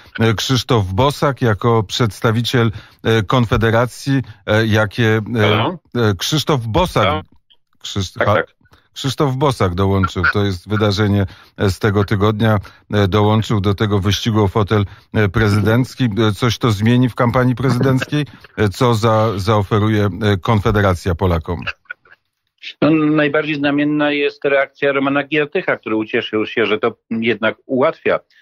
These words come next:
Speaker 2: Platformie zwycięstwo. To jest wątpliwe, ale jednak daje szansę na drugą turę. E, a w drugiej turze oczywiście będzie wszyscy do jednego, czyli w ogóle Giertych zakłada, że Konfederacja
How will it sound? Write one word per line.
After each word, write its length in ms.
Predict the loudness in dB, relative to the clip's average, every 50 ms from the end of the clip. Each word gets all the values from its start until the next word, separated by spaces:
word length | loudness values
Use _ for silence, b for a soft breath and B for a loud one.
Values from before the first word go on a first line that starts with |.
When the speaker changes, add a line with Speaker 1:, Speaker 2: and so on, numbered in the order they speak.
| b _ -4
Speaker 2:
Platformie 480 | -4 -4 -2 -2 -4 -2 -2 -2 -4
zwycięstwo. 680 | -4 -4 -6 -4 -2 -2 -2 -2 -4 -4 -2 -2 -2 -2 -4 _
To 60 | -2 -2
jest 120 | -2 0
wątpliwe, 520 | -2 -4 -4 -4 -6 -4 -2 0 0 0
ale 260 | 0 0 0 0 0 0
jednak 440 | -2 -2 -2 -2 -4 -4 -4 -6 b b b b b b -4
daje 240 | -2 0 0 -2 -2
szansę 340 | -2 -4 -4 -4 -4 -4
na 80 | -4 -4
drugą 360 | -4 -4 -4 -4 -4 -4 -4
turę. 360 | -4 -2 -2 0 0 -2 -4 -4 _ _ _ _ _ _ -6 -4
E, 40 | -2 0 0 0 0 0 0 0 0 -2 -2 -2 -2
a 180 | -2 -2 -2 -2
w 120 | -4 _
drugiej 300 | -8 -6 -4 -4 -6 -4
turze 260 | -4 -4 -4 -2 -4
oczywiście 400 | -4 -4 -6 -10 -10 -6 -4 -2
będzie 240 | -2 0 0 -2 -2
wszyscy 300 | -2 -4 -6 -6 -4 -2
do 80 | 0 0
jednego, 360 | 0 0 0 0 0 0 -2
czyli 360 | -2 -2 -2 0 0 0 -2
w 40 | -2
ogóle 200 | -2 -2 -2 0
Giertych 300 | 0 -2 -2 -2 -2 -2
zakłada, 360 | -2 -2 -2 -2 0 0 0
że 80 | -2 -2
Konfederacja 760 | -4 -6 -6 -4 -2 0 0 0 -2 -2 -2 -2 -2 -2